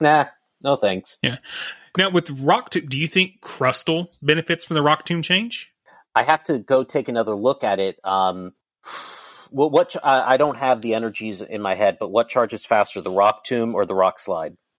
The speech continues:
Speaker 2: Oh, wait, well, wait, Crustle has Rock Slide, not Rock Tomb. Never mind.
Speaker 1: Oh, okay, I'm sorry. So it has Rock Blast and Rock Slide.
Speaker 2: Yeah, okay. Rock Blast, Rock
Speaker 1: Yeah.
Speaker 2: Slide. I thought it was Rock Slide, Rock Tomb. I'm backwards there. Thank you for correcting.
Speaker 1: Okay.
Speaker 2: So looking at the,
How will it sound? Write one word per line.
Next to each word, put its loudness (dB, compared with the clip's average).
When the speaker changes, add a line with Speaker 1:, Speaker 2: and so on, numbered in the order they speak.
Speaker 2:
Oh, 4
wait, 0
well, 2
wait, -6
Crustle 2
has 0
Rock -2
Slide, -2
not -4
Rock -10
Tomb. -6
Never 0
mind. -8
Speaker 1:
Oh, 4
okay, 4
I'm 2
sorry. -2
So -2
it 0
has 2
Rock 2
Blast 0
and -6
Rock 4
Slide. 2
Speaker 2:
Yeah, -2
okay. -2
Rock 0
Blast, 2
Rock 0
Speaker 1:
Yeah. 4
Speaker 2:
Slide. -2
I 0
thought 2
it 2
was -6
Rock -6
Slide, 0
Rock -2
Tomb. -6
I'm -10
backwards -12
there. -20
Thank 2
you 0
for -4
correcting. 2
Speaker 1:
Okay. 0
Speaker 2:
So 2
looking 0
at 2
the, 0